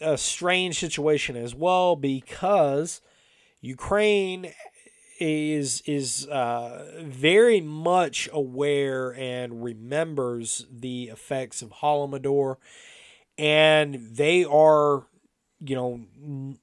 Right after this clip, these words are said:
absolutely not going to let that go,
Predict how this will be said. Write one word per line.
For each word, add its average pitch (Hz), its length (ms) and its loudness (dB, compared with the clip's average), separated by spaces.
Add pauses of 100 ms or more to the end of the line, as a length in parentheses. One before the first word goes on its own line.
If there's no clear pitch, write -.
(120)
absolutely 165 580 2
not 151 800 0 (280)
going 156 380 2
to 127 500 -6
let 139 540 0
that 156 680 2 (120)
go, 104 440 -12